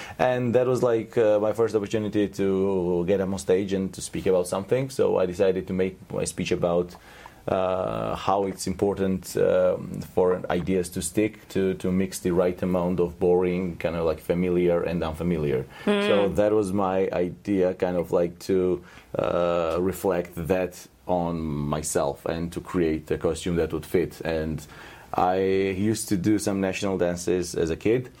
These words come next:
Speaker 1: and I was always loved that look and feel of a chocha. And now I got my opportunity to turn it pink. I had, uh, some help from, uh, Yana, a, a tailor,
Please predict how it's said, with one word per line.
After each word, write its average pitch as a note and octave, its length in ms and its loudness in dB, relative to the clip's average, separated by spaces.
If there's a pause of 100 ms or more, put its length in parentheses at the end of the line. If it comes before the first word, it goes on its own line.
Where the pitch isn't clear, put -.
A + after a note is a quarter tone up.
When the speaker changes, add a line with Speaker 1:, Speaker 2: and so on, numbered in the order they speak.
(300)
Speaker 1:
and G2 100 4
I F#2+ 80 2
was F2+ 120 0
always F#2 600 0
loved E2+ 600 -2
that F2 300 0
look F#2+ 540 -4 (120)
and F2 320 -2
feel F2 440 2
of E2 100 -4
a D#2+ 60 -4
chocha. F#2+ 540 2 (360)
And F2+ 380 0
now E2+ 200 2
I E2+ 60 0
got E2+ 180 -2
my F2+ 120 0
opportunity F2 600 0
to E2+ 420 0
turn F2 240 0
it E2+ 140 -4
pink. A#2 460 -2
I F2 320 4
had, F2 300 -2 (140)
uh, F#2 460 -2
some F2+ 200 -2
help G2 280 0
from, F#2 360 0 (360)
uh, - 160 0
Yana, G#2+ 800 0
a, F#2+ 60 -2
a F#2 40 -2
tailor, G2 500 2